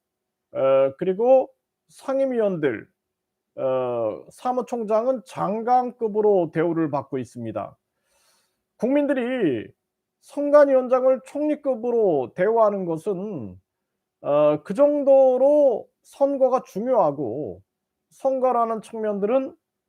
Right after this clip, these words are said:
에, 공정성을 가지고 민주주의를 대변하는 선거 정의를, 에, 이러한 상황이기 때문에 우리 국민들은, 에, 그렇게 대우를 하고 있는데,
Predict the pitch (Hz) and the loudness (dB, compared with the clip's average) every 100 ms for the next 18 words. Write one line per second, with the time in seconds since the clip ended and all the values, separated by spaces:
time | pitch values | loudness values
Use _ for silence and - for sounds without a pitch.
0 | _ _ _ - 139 143 139 - 220 247 | _ _ _ -8 -2 0 -2 -4 -4 0
1 | 277 269 269 254 254 233 - 185 208 180 | 2 4 4 4 0 -2 -6 -6 -4 -2
2 | 151 220 330 _ _ _ _ _ _ 123 | 0 -2 -4 _ _ _ _ _ _ -10
3 | 185 269 269 277 269 262 180 185 262 254 | -6 -4 -4 -2 -2 -2 -4 2 4 4
4 | 208 127 104 _ _ _ _ _ _ _ | 0 -4 -8 _ _ _ _ _ _ _
5 | - 277 285 269 269 220 196 262 214 117 | -2 0 4 4 4 2 -4 0 0 0
6 | - _ _ _ _ _ 123 131 127 180 | -4 _ _ _ _ _ -4 -2 -2 0
7 | 277 269 262 254 - 262 254 233 202 190 | 6 6 6 0 -8 -8 -6 -6 -8 -4
8 | 202 180 196 202 165 175 190 175 196 208 | -4 -2 -4 -2 -4 -6 -6 -6 -8 -4
9 | 190 151 175 226 _ _ _ _ - 135 | 0 0 -2 -8 _ _ _ _ -6 -4
10 | 143 233 240 254 185 185 185 202 190 170 | -2 -6 -6 -2 0 0 -2 -2 -2 -2
11 | 156 165 131 147 107 | -2 -2 -2 -2 -4